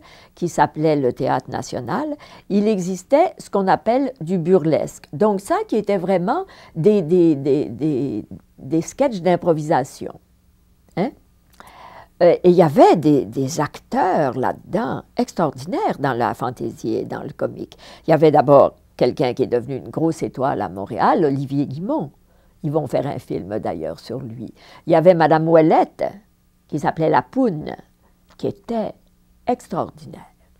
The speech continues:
vraiment extraordinaire. Puis vous savez, c'est pas évident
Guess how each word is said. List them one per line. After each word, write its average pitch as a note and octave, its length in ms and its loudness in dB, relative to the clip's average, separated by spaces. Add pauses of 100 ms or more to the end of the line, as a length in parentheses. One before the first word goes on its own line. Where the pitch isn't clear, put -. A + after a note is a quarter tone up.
(280)
vraiment F#3 400 -2
extraordinaire. - 580 -6 (300)
Puis F#3+ 80 -2
vous G#3+ 80 -4
savez, F4 280 2
c'est B3+ 120 -2
pas F3 160 4
évident G3+ 220 -2